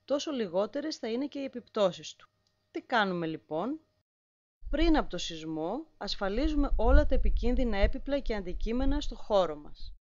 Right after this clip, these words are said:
Μαθαίνουμε τους τρόπους διαφυγής από το χώρο μας, αλλά και τους χώρους συγκέντρωσης μετά το σεισμό, δηλαδή γνωρίζουμε τα σχέδια εκένωσης της περιοχής μας. Φροντίζουμε να έχουμε συγκεντρωμένα όλα τα αναγκαία υλικά που μπορεί να χρειαστούμε κατά τη διάρκεια του σεισμού,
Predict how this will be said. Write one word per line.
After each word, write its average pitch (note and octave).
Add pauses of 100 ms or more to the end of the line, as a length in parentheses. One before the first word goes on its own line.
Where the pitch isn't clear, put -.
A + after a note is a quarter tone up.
(260)
Μαθαίνουμε A3+
τους -
τρόπους -
διαφυγής -
από -
το D3+
χώρο D3+
μας, D#3
αλλά F#3
και F3
τους E3+
χώρους A#3
συγκέντρωσης D#3+
μετά A3
το C4
σεισμό, G#3+ (480)
δηλαδή E3+
γνωρίζουμε E3
τα A#3+
σχέδια B3
εκένωσης A3+
της -
περιοχής A3
μας. D3 (680)
Φροντίζουμε A3+
να A#3
έχουμε B3
συγκεντρωμένα F3
όλα C4
τα A#3
αναγκαία F#3+
υλικά E3
που B3
μπορεί G3
να C4+
χρειαστούμε G3+
κατά A#3
τη F#3+
διάρκεια G3+
του -
σεισμού, F3